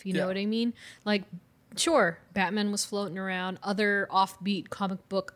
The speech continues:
Speaker 1: lesser known comic book characters were floating around.
Speaker 2: Yeah.
Speaker 1: But there was something about the fact that this horror genre known director was able to churn out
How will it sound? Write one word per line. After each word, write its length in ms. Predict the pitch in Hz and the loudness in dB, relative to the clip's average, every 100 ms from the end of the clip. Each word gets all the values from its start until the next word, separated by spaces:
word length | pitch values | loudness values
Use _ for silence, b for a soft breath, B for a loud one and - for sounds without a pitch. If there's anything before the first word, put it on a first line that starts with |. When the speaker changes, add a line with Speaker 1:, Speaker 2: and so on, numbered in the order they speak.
| - | -4
Speaker 1:
lesser 400 | 190 208 - 214 | 2 2 2 2
known 240 | 196 185 | 0 -2
comic 340 | 170 185 185 - | -6 -8 -8 -10
book 140 | 185 | -10
characters 440 | - 180 175 190 | -6 -6 -6 -10
were 80 | 175 | -10
floating 340 | - 202 180 175 | -6 -4 -4 -4
around. 500 | 180 226 262 240 233 B B | -2 0 0 -2 -4 B B
Speaker 2:
Yeah. 260 | 147 139 127 | 2 2 2
Speaker 1:
But 220 | 233 226 - - _ _ _ _ _ - | 4 4 2 -12 _ _ _ _ _ 0
there 80 | 233 | 2
was 100 | 220 | 4
something 460 | - 330 330 320 277 | 6 6 4 -2 0
about 560 | 220 226 226 208 190 - _ _ - - | 0 2 4 2 0 -8 _ _ -18 -8
the 60 | - | -2
fact 240 | 226 214 | 0 0
that 140 | 208 - | -2 -2
this 180 | 208 - | -2 -2
horror 540 | - 262 285 254 233 | 2 4 6 4 4
genre 760 | 185 202 208 202 190 180 180 - | 2 0 0 -2 -4 -4 -4 -4
known 520 | 196 196 190 190 185 180 - | 0 2 0 -4 -6 -10 -12
director 800 | 170 190 185 190 - 196 156 127 - b b b | -6 -2 0 0 0 -2 0 -2 -14 b b b
was 200 | 208 - 214 | 2 2 2
able 300 | 202 190 190 | 2 0 -2
to 160 | - | -4
churn 440 | - - 240 240 226 | -4 -2 0 -2 -2
out 400 | 190 190 175 - | -2 -2 -2 -8